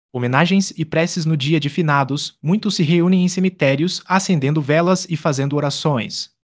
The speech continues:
Essas ações são importantes, mas lembre-se, você pode homenagear seus entes queridos sempre que sentir vontade. O importante é o sentimento que vem do seu coração.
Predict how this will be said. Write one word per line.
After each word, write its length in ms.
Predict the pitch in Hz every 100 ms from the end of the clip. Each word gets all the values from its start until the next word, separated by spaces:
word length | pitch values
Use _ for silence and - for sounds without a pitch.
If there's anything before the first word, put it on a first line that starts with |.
| _
Essas 300 | - 208 220
ações 320 | 202 - 175 165
são 140 | 185
importantes, 800 | 185 170 147 156 143 139 - -
mas 220 | 143 135
lembre-se, 680 | 143 185 185 196 - 120 - _
você 280 | - 139 175
pode 260 | 202 208
homenagear 480 | 202 202 208 170 165
seus 240 | - 190 165
entes 320 | 180 208 -
queridos 380 | 185 165 202 196
sempre 280 | 233 226
que 120 | 214 190
sentir 340 | 190 180 180
vontade. 680 | 156 170 160 127 110 - - _ _ -
O 80 | 156
importante 500 | 185 220 202 180 214
é 20 |
o 40 | 208
sentimento 560 | 208 190 196 175 180
que 160 | - 208
vem 160 | 147
do 100 | 139
seu 140 | 139 156
coração. 640 | 180 160 151 151 113 110